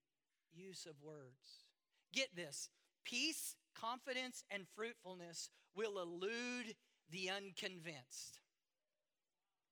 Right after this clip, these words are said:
What do you mean, Pastor? Well, if you go back and you read this, and I encourage you to do this during your daily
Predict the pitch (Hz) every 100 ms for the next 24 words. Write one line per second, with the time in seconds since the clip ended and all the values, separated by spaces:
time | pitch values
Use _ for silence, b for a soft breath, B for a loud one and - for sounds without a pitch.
0 | _ _ _ b b _ 214 214 196 160
1 | 151 160 - 185 208 214 190 190 208 208
2 | 202 240 269 254 233 196 196 196 190 156
3 | 151 180 175 180 - 214 214 180 185 165
4 | 175 185 175 - 170 156 156 160 151 147